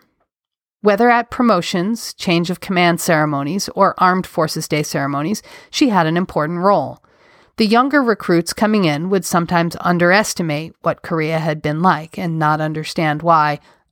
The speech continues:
the blasted horse always had to be prepared and marched out. Every time the story of that terrific little mare was retold, though, the forgotten war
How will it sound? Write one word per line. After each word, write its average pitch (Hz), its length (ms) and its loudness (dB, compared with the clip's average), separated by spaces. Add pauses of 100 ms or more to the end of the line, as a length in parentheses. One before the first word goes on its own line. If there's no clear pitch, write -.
the 165 240 0
blasted 151 580 -2
horse 156 440 0 (420)
always 170 420 2
had 175 220 0
to 180 80 -4
be 160 140 0
prepared 160 560 0
and 156 160 2
marched 147 340 -2
out. 170 300 0 (960)
Every 202 260 2
time 226 300 2
the 233 80 2
story 226 380 2
of 196 100 2
that 190 240 2
terrific 196 400 -4
little 196 220 2
mare 185 240 4
was 175 240 0
retold, 185 580 0
though, 143 420 -4 (760)
the 147 60 -2
forgotten 180 600 0
war 147 480 -4